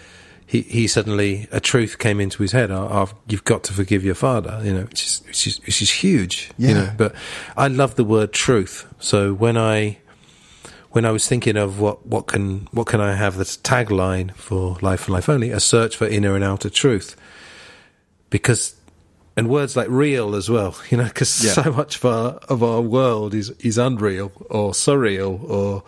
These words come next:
Speaker 2: Mm.
Speaker 1: could be slightly real. <laughs>
Speaker 2: Yeah.
Speaker 1: So, um, going back to that, um, can I just continue your tangent for a second
Speaker 2: Sure.
Speaker 1: on boxing? Yeah.
Speaker 2: Yeah, the boxing
Speaker 1: Because I,
Speaker 2: thing.
Speaker 1: I've, I've been fascinated by heavyweight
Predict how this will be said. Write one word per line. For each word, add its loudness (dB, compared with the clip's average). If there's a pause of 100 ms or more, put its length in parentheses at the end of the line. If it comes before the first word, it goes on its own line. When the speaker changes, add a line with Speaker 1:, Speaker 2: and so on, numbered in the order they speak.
Speaker 2:
Mm. 0
Speaker 1:
could 2
be 4
slightly 0
real. 0 (420)
<laughs> 0
Speaker 2:
Yeah. 0
Speaker 1:
So, 2
um, -2 (540)
going 4
back 2
to -2
that, 2
um, 0 (200)
can 4
I 4
just -6
continue 2
your 4
tangent 0
for -2
a 2
second 2
Speaker 2:
Sure. 6
Speaker 1:
on 4
boxing? 0
Yeah. -2 (120)
Speaker 2:
Yeah, 2
the 2
boxing 0
Speaker 1:
Because 0
I, 4
Speaker 2:
thing. -6
Speaker 1:
I've, 0
I've -2
been 0
fascinated -2
by 0
heavyweight -2